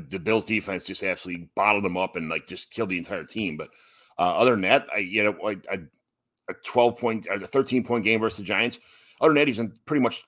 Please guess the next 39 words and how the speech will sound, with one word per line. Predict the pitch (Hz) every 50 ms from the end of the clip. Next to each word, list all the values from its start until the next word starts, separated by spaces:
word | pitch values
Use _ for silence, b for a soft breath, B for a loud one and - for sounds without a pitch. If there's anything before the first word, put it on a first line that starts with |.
| _ _ _ _ _ _ _ _ _ _ _ _ _ _ _ _ _ _ -
I | 101
mean, | 107 107 113
he | 120
was, | 120 107 95 90 - -
you | 120 135 127 120
would, | 127 120 117 110
you | 123 131
would | 131 117
have | 104 -
started | - 143 143 131
him | 113 104
every | 113 110 104
week | 107 131 127 104
on | 95 92
your, | 92 90
in | 98
your | 98 92
Superflex | - - 82 - - - 92 87 - 95
roster | 90 90 87 - -
for | - - 80
sure. | - - 113 104 95 78
So | - - 95 87 87 87
there, | 87 73 - b b b b b b b b b _
it | 87 95
was, | 92 98 95 - 101
uh, | 98 98 98 98 90 80 _ -
I, | 101 - 92
I'm | 143 175
looking | 196 190 - 151
forward | 113 - 135 135 131 120
to | 117
him. | 107 120 120 120 - b b b b -
If, | 120 123 - -
if | - 139 - -
something | - - - 160 143 143 156 139
happens | 131 123 110 127 135 101
where, | 110 113 107 104 104 82 73 - - _ _ - 92 - - -
where | 107 104 101 95
I'm, | 90 85 110 113 113 110 -